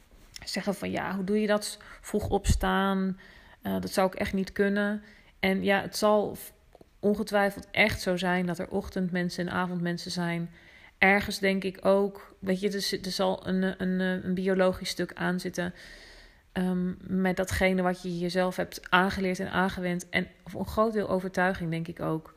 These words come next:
Het loont echt om het eens te proberen. Al weet je, al is het een kwartiertje eerder op te staan om, ehm, om te mediteren of om een paar yoga oefeningen te doen. En of dat nou yin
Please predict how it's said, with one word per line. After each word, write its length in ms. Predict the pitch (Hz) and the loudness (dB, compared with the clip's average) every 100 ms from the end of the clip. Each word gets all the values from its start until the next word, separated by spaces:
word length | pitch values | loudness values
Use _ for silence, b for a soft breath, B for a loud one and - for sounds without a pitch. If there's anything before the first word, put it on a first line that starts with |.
| B B B B | B B B B
Het 120 | - | 0
loont 240 | 190 196 | 2 4
echt 240 | 185 196 - | 2 -2 0
om 100 | 190 | -2
het 120 | 190 | -2
eens 120 | 190 | -4
te 100 | - | -4
proberen. 680 | 185 185 170 190 196 175 160 | -4 -2 2 2 2 0 -2
Al 140 | - | 0
weet 140 | 180 190 | 0 0
je, 80 | - | 2
al 120 | 190 | 2
is 120 | 196 | 2
het 100 | - | 0
een 100 | 185 | -2
kwartiertje 720 | 185 185 202 202 208 175 170 170 B B B _ | -2 -2 0 0 2 0 0 -4 B B B _
eerder 280 | 190 185 180 | 0 2 2
op 160 | 180 | -4
te 100 | - | -4
staan 580 | 180 180 170 170 175 190 - | -2 2 2 2 -2 -6 -6
om, 320 | 185 185 180 | -2 0 2
ehm, 340 | 180 170 175 175 175 _ - | 0 -2 -4 -6 -8 _ -2
om 120 | 208 | -2
te 120 | 208 | 0
mediteren 720 | 202 196 196 185 175 180 180 | 0 0 0 0 0 -2 -4
of 180 | 180 - | -6 -2
om 100 | 190 | 0
een 180 | 185 - | -2 0
paar 300 | 202 202 202 | 2 4 4
yoga 300 | 190 185 190 | 2 0 -2
oefeningen 420 | 180 185 180 175 | -4 -2 -2 -2
te 100 | 180 | -4
doen. 260 | 175 175 | -2 -2
En 100 | 180 | -2
of 100 | 180 | -4
dat 120 | 180 180 | -4 -2
nou 160 | 185 | -2
yin 380 | 180 180 190 202 | 0 2 2 0